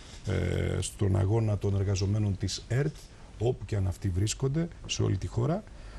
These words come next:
Μας έκανε κάποιες δηλώσεις, να τις ακούσουμε και να σας αποχαιρετήσουμε.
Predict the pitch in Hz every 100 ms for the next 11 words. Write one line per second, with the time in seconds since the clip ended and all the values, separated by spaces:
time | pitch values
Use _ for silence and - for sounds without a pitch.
0 | - 117 107 156 147 139 131 117 101 98
1 | 127 135 185 160 - 120 117 104 107 104
2 | - 101 151 160 160 160 135 131 113 117
3 | 110 104 101 - - 98